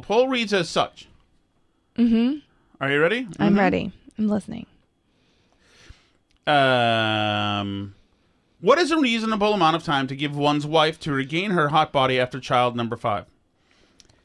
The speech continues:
Speaker 1: One to six months is now leading. Forty-three percent.
Speaker 2: Okay.
Speaker 1: I get the feeling Morgan would vote one to six months if he, if he
Speaker 2: <laughs>
Speaker 1: can't write in six weeks.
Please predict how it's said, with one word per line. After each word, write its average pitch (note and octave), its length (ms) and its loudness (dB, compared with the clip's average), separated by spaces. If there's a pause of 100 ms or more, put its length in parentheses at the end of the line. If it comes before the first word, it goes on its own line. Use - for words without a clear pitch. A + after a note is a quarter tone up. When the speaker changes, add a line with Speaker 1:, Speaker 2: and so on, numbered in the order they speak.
(360)
Speaker 1:
One F#3+ 280 2
to B3+ 100 -4
six A#3+ 280 -6
months F3 420 -2 (680)
is C#3+ 280 0
now D#3+ 500 2 (560)
leading. D3 380 -4 (840)
Forty-three F3 360 2
percent. G#3+ 360 0
Speaker 2:
Okay. - 60 -12 (280)
Speaker 1:
I C#3+ 80 2
get E3+ 160 -2
the E3 60 -14
feeling D3 560 -2
Morgan C3 540 -2 (600)
would C3 220 -2
vote A#2+ 260 0 (180)
one B2+ 160 -2
to A#2 80 -8
six A#2 180 -12
months - 360 -14
if - 120 -6
he, D3 120 4
if C#3 140 2
he D#3 100 -4
Speaker 2:
<laughs> E3 100 -2
Speaker 1:
can't D3 180 -2
write D3 200 4
in C3 340 0 (200)
six - 320 -6
weeks. A#2 240 -4